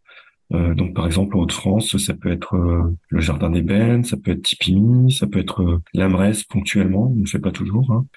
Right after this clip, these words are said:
Euh, ça peut être aussi en savoir plus sur, euh, la Picardie à Amiens, euh, le Repair Café Côte d'Opale sur, euh, le Boulonnais, euh, la Côte d'Opale.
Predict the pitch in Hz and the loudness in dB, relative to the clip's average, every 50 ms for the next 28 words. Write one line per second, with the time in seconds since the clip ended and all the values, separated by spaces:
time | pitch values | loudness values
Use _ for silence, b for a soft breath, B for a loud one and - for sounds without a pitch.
0 | _ - - 90 90 - - 101 - - 104 98 98 - - 101 - - 104 98 | _ -4 -2 -2 0 0 -2 -4 -2 0 -2 -2 -2 -2 -2 -2 0 2 2 2
1 | 98 - - 98 92 98 - - - 104 101 101 - - 98 85 - - - - | 2 0 0 0 -2 -2 -4 -2 0 2 2 2 2 0 -2 -2 -2 -4 -4 -2
2 | 82 85 82 82 82 80 80 82 82 - b b b b - 92 - - - - | 0 0 0 0 2 0 0 0 -2 -4 b b b b -4 -4 -4 -4 -8 -6
3 | - 90 87 85 85 82 85 85 82 80 82 90 95 101 110 120 131 139 135 - | -4 -4 -4 -2 -2 -2 0 0 2 2 2 2 2 4 4 2 2 0 -2 -4
4 | _ _ - - 90 85 85 82 82 85 82 82 82 85 85 82 85 - - - | _ _ -2 0 0 2 2 2 2 2 2 2 2 2 2 2 2 0 2 2
5 | - - - - 92 90 90 92 87 - - - - - - - 104 98 95 95 | 2 2 2 2 2 0 0 0 -2 -2 -2 -2 -2 -2 0 2 2 2 4 2
6 | 92 90 - 107 - - 90 - - 92 95 98 - - - 92 87 85 85 85 | 0 0 -2 -2 0 0 -2 0 0 0 0 0 -2 -2 -2 0 0 2 2 2
7 | 82 82 82 82 80 80 85 80 85 85 82 85 82 85 90 92 92 92 90 87 | 2 2 2 2 2 0 0 0 2 2 2 2 2 2 2 2 2 2 2 2
8 | 82 80 80 - - 80 - - - - 107 127 135 139 | 2 0 0 0 -2 -2 -2 -2 0 0 2 4 4 2